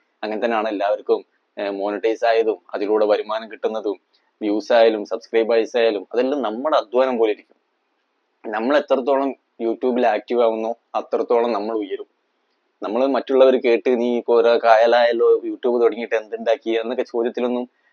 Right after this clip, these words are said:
അങ്ങനത്തെ ചോദ്യങ്ങളൊന്നും നമ്മൾ കേട്ടാലും ഇതിലേ കേൾക്കുക, ഇതിലേ വിടുക, അത്ര തന്നെ, കൂടുതലൊന്നുമില്ല. അപ്പോ youtube തുടങ്ങാനാണ് പ്ലാനെങ്കിൽ ഇനി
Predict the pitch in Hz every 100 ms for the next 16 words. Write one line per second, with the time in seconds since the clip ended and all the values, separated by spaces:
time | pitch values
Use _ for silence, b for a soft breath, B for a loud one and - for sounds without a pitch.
0 | - 123 156 156 165 160 165 170 156 143
1 | 147 147 139 131 151 151 143 131 151 135
2 | 135 120 160 131 113 110 101 90 - -
3 | 113 147 131 - - _ _ _ - 127
4 | 139 127 104 87 _ _ _ _ _ -
5 | 98 123 208 _ _ _ _ _ _ 104
6 | 98 123 117 113 110 120 123 123 117 113
7 | 113 123 131